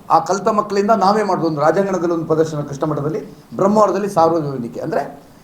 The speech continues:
ಮಕ್ಕಳಿಗೆ ಯಕ್ಷಗಾನ ಕಲೆ ಆಗುವುದರ ಮೂಲಕ ಅವರ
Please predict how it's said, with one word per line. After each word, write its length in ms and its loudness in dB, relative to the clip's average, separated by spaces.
ಮಕ್ಕಳಿಗೆ 640 0
ಯಕ್ಷಗಾನ 400 0
ಕಲೆ 240 4
ಆಗುವುದರ 440 4
ಮೂಲಕ 320 2
ಅವರ 300 2